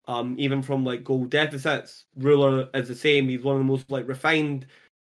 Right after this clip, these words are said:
talented, he's only rivaled by one other A D C at this tournament in terms of, like, what he can do. Um, I would still really heavily favour, uh, Gen G.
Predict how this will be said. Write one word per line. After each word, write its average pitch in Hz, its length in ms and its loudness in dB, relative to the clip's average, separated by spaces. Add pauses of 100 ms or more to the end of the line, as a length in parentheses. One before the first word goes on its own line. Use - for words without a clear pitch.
(220)
talented, 156 360 4
he's 131 120 -2
only 151 220 0
rivaled 139 560 2
by 131 120 -4
one 139 300 0
other 135 160 0
A 135 220 0
D 131 140 -2
C 139 260 -2
at 131 80 -8
this 131 140 -12
tournament 160 640 2
in 131 140 -6
terms 131 300 -2
of, 120 80 -10
like, 123 140 -6
what 131 200 -2
he 127 60 -8
can 123 180 -10
do. 151 440 4 (760)
Um, 113 520 -4 (840)
I 156 140 4
would 156 100 4
still 190 400 0
really 165 460 6
heavily 143 520 0
favour, 131 680 -4 (1400)
uh, 110 520 0 (1120)
Gen 139 300 2
G. 131 340 -4